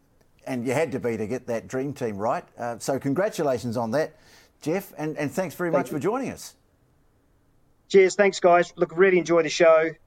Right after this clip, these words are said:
Speaker 2: Um, think you guys do a really great, great job. Um, James, I think your analysis is, is, uh, brilliant. Really enjoy that. And, um, I just wanted to say, Bryn, I thought the quality of your passing this year has been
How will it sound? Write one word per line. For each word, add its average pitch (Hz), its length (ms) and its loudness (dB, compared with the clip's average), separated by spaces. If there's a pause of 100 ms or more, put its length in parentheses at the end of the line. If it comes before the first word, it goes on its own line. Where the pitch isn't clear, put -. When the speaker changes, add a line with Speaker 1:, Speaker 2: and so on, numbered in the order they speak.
(400)
Speaker 2:
Um, 143 640 2
think 160 160 -6
you 143 60 -12
guys 147 240 4
do 156 120 0
a 143 40 4
really 147 200 2
great, 139 260 0 (160)
great 139 220 0
job. 143 360 2 (160)
Um, 123 480 -4 (1600)
James, 165 300 4
I 151 40 -16
think 165 100 -2
your 151 120 -2
analysis 156 420 0
is, 135 340 -6
is, 135 380 -10
uh, 123 380 -2 (340)
brilliant. 156 360 0
Really 147 220 0
enjoy 139 260 2
that. 139 240 2 (100)
And, 139 360 -2
um, 135 580 2
I 151 40 -4
just 175 160 -2
wanted 185 180 2
to - 60 -8
say, 160 340 4 (140)
Bryn, 175 240 6
I 160 60 2
thought 185 160 0
the 160 60 -2
quality 160 420 2
of 151 80 -2
your 151 240 2
passing 156 480 4
this 139 180 -4
year 147 100 0
has 131 100 0
been 131 320 -2